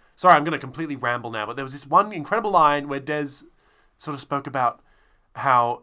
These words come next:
it's ironic that they always remove the one part of the fish that they need to keep themselves alive. And I just thought that was just,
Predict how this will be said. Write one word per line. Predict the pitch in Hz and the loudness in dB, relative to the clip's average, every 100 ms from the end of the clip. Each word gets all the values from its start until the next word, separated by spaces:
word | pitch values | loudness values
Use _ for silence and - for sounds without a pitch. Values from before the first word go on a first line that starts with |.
| - | -12
it's | 139 143 | -8 -2
ironic | 135 135 131 | 0 -2 -6
that | 135 | -10
they | 131 | -8
always | 127 131 131 | -6 -6 -8
remove | 127 131 123 117 | -8 -8 -10 -10
the | |
one | 110 120 113 | -4 -4 -2
part | 123 117 | -4 -4
of | |
the | 113 | -8
fish | - 123 - | -14 -12 -12
that | 123 117 | -12 -12
they | 117 | -12
need | 117 113 | -12 -14
to | - | -18
keep | - 113 | -18 -16
themselves | 113 113 107 104 | -14 -10 -10 -10
alive. | 98 101 104 123 143 _ _ _ _ _ - | -6 -4 -4 -6 -14 _ _ _ _ _ -8
And | 139 | -4
I | 139 | -4
just | 131 | -4
thought | 131 - | -8 -6
that | 120 123 | -6 -6
was | 120 - | -8 -12
just, | 123 - - | -12 -12 -16